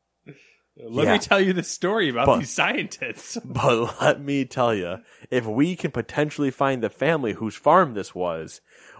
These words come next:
Speaker 2: we might be able to get some wood to build a house." <laughs> "Matt, I'm just gonna go kill somebody and take their house."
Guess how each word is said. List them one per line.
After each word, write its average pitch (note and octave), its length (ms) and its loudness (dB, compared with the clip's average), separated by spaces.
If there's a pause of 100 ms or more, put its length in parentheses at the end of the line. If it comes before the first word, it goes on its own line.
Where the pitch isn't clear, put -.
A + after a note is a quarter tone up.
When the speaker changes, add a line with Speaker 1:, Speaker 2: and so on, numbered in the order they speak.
(100)
Speaker 2:
we C3+ 300 2
might D3 340 -2
be B2+ 180 -2
able A2+ 160 -4
to G#2 40 -6
get G2 180 -6
some G2+ 240 -8
wood A2+ 300 2
to G2 80 -4
build F#2 240 -2
a D2 80 -6
house." - 460 -2 (480)
<laughs> - 180 -18 (1300)
"Matt, A#2+ 180 4
I'm C#3+ 80 4
just D#3+ 80 0
gonna E3+ 140 2
go A#2+ 80 4
kill C3 200 2
somebody G#2 300 0
and F#2+ 80 -6
take A#2 200 0
their F#2 140 -2
house." D2 280 -6